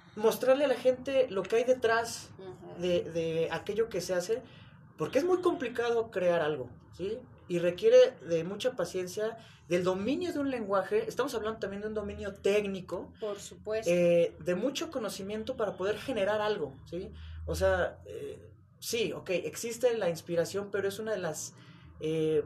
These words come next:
Speaker 1: partículas dentro de todo el cuerpo que implica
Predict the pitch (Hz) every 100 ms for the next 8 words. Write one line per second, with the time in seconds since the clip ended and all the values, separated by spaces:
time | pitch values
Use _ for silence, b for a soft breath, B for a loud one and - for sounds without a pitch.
0 | - 175 175 - 262 240 214 208 254 -
1 | - - 170 165 175 175 170 208 240 220
2 | 190 - 208 208 - 233 - 180 160 151
3 | - 160 156 208 208 214 220 -